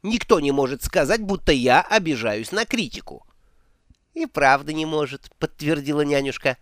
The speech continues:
"если не хочет потом пузыри пускать". "Просто я не выношу несправедливости", продолжала матушка, "и прекрати ухмыляться. Ну, походил он пару дней лягушкой, что беда большая".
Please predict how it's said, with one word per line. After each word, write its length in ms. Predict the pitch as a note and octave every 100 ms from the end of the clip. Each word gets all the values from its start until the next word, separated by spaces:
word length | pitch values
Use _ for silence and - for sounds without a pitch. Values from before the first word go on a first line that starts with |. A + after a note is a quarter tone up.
| _ _ -
"если 340 | B3 B3 - B3+
не 140 | D4
хочет 340 | - A3+ - -
потом 340 | G3+ G3+ G#3
пузыри 420 | - C#4+ D#4 D4
пускать". 520 | - B2 - G#2 - - - _ _ _ _ _ _ _ _ _ _
"Просто 280 | G#2 G#2 B2
я 180 | B2+ G#3+
не 140 | F3
выношу 320 | D3 D3 -
несправедливости", 1000 | F#3+ - G3 A3+ A#3 C3+ G2+ - - - - -
продолжала 540 | B2+ B2 B2+ C3 C3
матушка, 440 | B2 G#2 - - G#2+
"и 100 | C3+
прекрати 520 | F3 F3+ F3+ F3+ B3
ухмыляться. 720 | A3+ G3+ G3 A#2 G#2+ - E2 - _ _ _ _ -
Ну, 140 | D#4+
походил 460 | - - A#3 G#3 G3
он 120 | F3
пару 220 | F#3+ F3+
дней 200 | D#3+ E3
лягушкой, 500 | D#3+ C#3 C#3+ B2+ A#2+
что 140 | G#2 C3+
беда 340 | D#3+ D#3 F3+
большая". 580 | D3 B2 A#2+ F#2+ C#2+